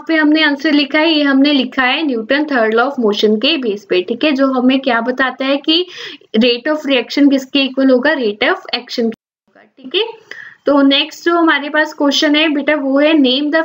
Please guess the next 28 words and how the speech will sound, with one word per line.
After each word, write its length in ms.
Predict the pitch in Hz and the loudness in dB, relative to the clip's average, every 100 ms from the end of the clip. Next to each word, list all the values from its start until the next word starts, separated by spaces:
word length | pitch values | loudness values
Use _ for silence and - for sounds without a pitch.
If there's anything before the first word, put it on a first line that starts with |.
| 320 | -2
physical 340 | 247 254 294 | -4 -2 -2
quantity 680 | 302 302 233 214 220 269 294 254 | -2 -2 -4 -4 -6 -2 -2 0
which 300 | 330 330 277 | -2 0 0
make 340 | 262 262 302 | 0 -2 -4
it 260 | 294 320 294 | -4 -2 -2
is 60 | |
easier 600 | 254 - 233 220 254 285 302 | -4 -4 -2 0 0 0 -2
to 60 | |
accelerate 720 | - 233 - 262 247 277 269 | -6 -8 -6 -2 0 0 0
a 200 | 311 311 | -2 -2
small 280 | 240 220 240 | 0 2 2
car 320 | 285 277 285 349 - - - 220 | 0 -2 -2 -4 -14 -20 -8 -2
than 320 | 240 220 220 | 0 -2 -2
a 160 | 262 392 403 294 | -2 -2 -4 -4
large 300 | 226 202 - 262 | -4 -4 -8 -4
car। 180 | 277 208 - | -4 -4 -4
तो 60 | 254 | -2
उन्होंने 380 | 247 262 277 320 | 0 0 2 2
यहाँ 260 | 302 247 | 0 0
पे 140 | 226 294 | -2 -2
पूछा 360 | 269 220 262 | -2 -2 0
है 120 | 247 262 | 0 0
कि 160 | 339 | 0
वो 260 | 269 285 330 | 2 2 0
physical 380 | 294 233 247 277 | -4 -4 0 0
quantity 460 | 277 233 226 262 254 | 0 -4 -4 -4 -2
बताइए, 720 | 247 240 202 208 254 330 403 - - - _ - | -2 -2 -4 -2 -2 -2 -4 -14 -20 -20 _ -6
जो 520 | 214 262 269 339 - | 0 2 4 2 -4